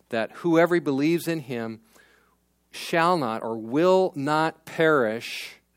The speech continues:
but will have everlasting life." If you believe in him, you will not perish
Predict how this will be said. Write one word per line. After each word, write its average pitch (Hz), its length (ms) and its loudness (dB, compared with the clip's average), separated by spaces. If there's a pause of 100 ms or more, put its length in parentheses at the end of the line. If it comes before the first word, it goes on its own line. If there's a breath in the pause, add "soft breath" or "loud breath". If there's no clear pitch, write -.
(1700)
but 139 280 0
will 127 160 -8
have 117 180 -6
everlasting 113 640 -8
life." 90 480 -14 (3750 soft breath)
If 143 180 -4
you 139 80 -6
believe 139 400 0
in 175 100 -2
him, 110 480 -8 (120)
you 117 180 -8
will 135 360 0
not 143 400 -6
perish 107 800 -10